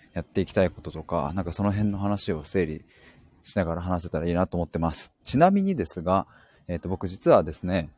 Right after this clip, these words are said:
えっと、スタイフは毎日更新をしていて、で、えっと、ただですね、その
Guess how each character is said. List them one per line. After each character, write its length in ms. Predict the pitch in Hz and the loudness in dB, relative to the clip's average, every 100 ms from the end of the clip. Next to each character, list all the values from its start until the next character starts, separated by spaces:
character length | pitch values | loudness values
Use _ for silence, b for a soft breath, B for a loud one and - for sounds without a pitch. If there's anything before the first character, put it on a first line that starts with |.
| - | -4
え 140 | 90 | -4
っ 20 | |
と、 160 | - - | -2 -6
ス 80 | - | 4
タ 160 | 143 | 4
イ 40 | 135 | 4
フ 420 | 139 139 131 127 | 2 2 2 2
は 220 | 131 120 | 4 4
毎 220 | 104 156 | 4 2
日 180 | 110 - | 2 -2
更 200 | - 92 | -4 -4
新 360 | - 98 92 90 | -2 -4 -2 -2
を 80 | 90 | -4
し 100 | - | -6
て 80 | |
い 80 | 90 | -6
て、 340 | - 101 90 - B B B B B _ | 0 4 4 2 B B B B B _
で、 520 | 98 104 95 92 - _ _ _ _ _ _ _ | -4 0 2 0 -4 _ _ _ _ _ _ _
え 120 | 95 | -4
っ 20 | 92 | -2
と、 140 | 92 | 0
た 100 | 165 | 6
だ 140 | 143 | 8
で 60 | 85 | 6
す 120 | - | 0
ね、 60 | 101 | -4
そ 140 | - | -2
の 220 | 139 139 | 0 0